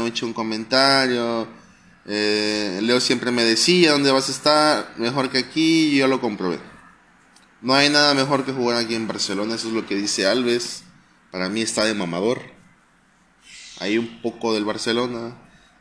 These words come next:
Eh, recordemos que Alves, treinta y siete, treinta y ocho años, ya está viejito. Es un jugadorazo, nadie se lo recrimina. Pero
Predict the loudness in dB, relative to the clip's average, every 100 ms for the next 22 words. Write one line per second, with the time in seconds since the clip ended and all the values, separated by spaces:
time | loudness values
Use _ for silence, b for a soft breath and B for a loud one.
0 | -12 -8 -8 -8 -6 -4 -4 -6 -4 -2
1 | -2 -4 -8 -10 -10 -10 -8 -6 -4 -4
2 | -4 -4 -6 -4 -4 -4 -4 -6 -6 -8
3 | -10 -14 -18 _ -6 -6 -4 -10 -10 -6
4 | -6 -8 -14 -8 -8 -8 -14 B B B
5 | B B B -4 0 2 4 2 0 0
6 | 2 2 2 2 -2 -2 -6 -8 -10 -12
7 | -8 -6 -6 -8 -10 -14 -16 -12 -10 -8
8 | -10 -12 -16 -20 B B B B B -2
9 | 0 4 4 4 2 -2 -4